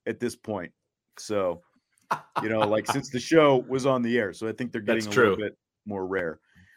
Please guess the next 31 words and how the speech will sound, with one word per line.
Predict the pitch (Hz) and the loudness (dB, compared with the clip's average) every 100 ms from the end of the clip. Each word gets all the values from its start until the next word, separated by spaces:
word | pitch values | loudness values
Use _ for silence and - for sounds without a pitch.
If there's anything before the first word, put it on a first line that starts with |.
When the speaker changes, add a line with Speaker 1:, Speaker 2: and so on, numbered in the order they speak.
| _ | _
Speaker 1:
Andre | 127 170 160 | 2 4 4
says | 143 151 139 | 4 2 2
he | |
wishes | 131 139 143 123 | 0 -2 -2 0
all | 131 135 | 0 0
the | |
coaches | 120 139 139 117 | -2 -4 -4 -6
were | 101 | -6
mic'd | 90 92 117 139 - | -8 -2 0 -2 0
up. | 123 104 - _ _ | -2 -2 -8 _ _
Speaker 2:
They | - 170 | 2 4
may | 214 233 | 6 6
Speaker 1:
Please. | 160 | 6
Speaker 2:
be. | 131 147 - _ _ _ _ | 4 2 -4 _ _ _ _
I | 117 | 2
mean, | 143 147 135 123 | 6 8 6 0
Speaker 1:
They | 143 | 0
might. | 214 226 254 - _ - | 4 2 2 -4 _ -4
You | 135 | 2
never | - | 6
Speaker 2:
last | 175 190 | 6 6
Speaker 1:
know. | 180 | 6
Speaker 2:
year | |
they | 147 135 - _ - | 6 4 2 _ -2
talked | 143 160 | 0 0
to | 135 | 0
Marcus | 131 139 117 | 0 0 -4
Freeman | - 151 127 | -2 -2 -2
pretty | 98 98 | -2 -4
heavily. | 98 87 82 80 80 _ _ _ _ - | -2 -2 -4 -6 -8 _ _ _ _ -12
Speaker 1:
Mm-hmm. | 104 95 113 | -10 -8 -10